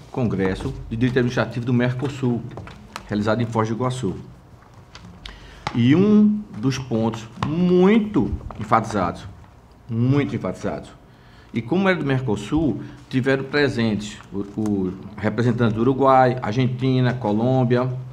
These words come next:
é, inclusive até Porto Rico. E pontos comuns, é isso que eu, que eu não vou colocar assim, que é um fato sociopolítico, que há um dist-, houve,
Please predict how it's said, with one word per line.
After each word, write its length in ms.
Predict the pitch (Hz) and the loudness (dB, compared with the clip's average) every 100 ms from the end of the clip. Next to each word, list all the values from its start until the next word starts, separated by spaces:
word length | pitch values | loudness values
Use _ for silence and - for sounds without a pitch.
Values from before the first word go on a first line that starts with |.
| - - - - - - - - 107 | -18 -20 -20 -20 -20 -20 -20 -12 -8
é, 920 | 101 101 98 95 95 95 92 90 87 | -4 -4 -4 -4 -6 -6 -6 -8 -6
inclusive 480 | 120 135 131 120 143 | -4 -2 -2 -2 -2
até 220 | 135 147 | -2 -2
Porto 360 | 143 165 175 208 | -4 -4 -2 0
Rico. 360 | 123 95 - - - - - - - - - - | 0 0 -4 -12 -18 -20 -20 -20 -20 -20 -20 -10
E 380 | 165 208 262 370 - - - - - - - | -4 -2 -2 -6 -16 -20 -20 -20 -20 -20 -4
pontos 360 | 190 254 294 - | 2 2 2 -4
comuns, 560 | 254 196 127 127 - - - - - - - - | 0 2 4 4 0 -8 -14 -18 -20 -20 -20 -8
é 60 | 107 | -4
isso 200 | 139 143 | -4 -4
que 100 | 143 | -8
eu, 60 | |
que 100 | 147 - | -8 -6
eu 60 | 131 | -4
não 80 | 127 | -4
vou 200 | 123 127 | -8 -4
colocar 340 | 123 123 131 | -4 2 0
assim, 320 | 127 107 92 - - - - | 0 -2 -4 -6 -16 -20 -12
que 140 | - 160 | -2 0
é 40 | |
um 100 | 160 | 0
fato 520 | - - 156 240 - | -4 -2 2 2 0
sociopolítico, 1160 | - - 156 196 208 151 123 101 101 - 151 196 - - - - - - | -12 -2 2 2 2 -4 0 2 0 0 -4 -6 -10 -20 -20 -20 -20 -18
que 180 | - 131 | -2 2
há 360 | 143 196 202 202 - - | 4 4 2 -2 -8 -2
um 140 | 185 | 0
dist-, 360 | 196 - - - | 0 -4 -8 -14
houve, 560 | - 175 190 113 - | 0 4 6 4 -2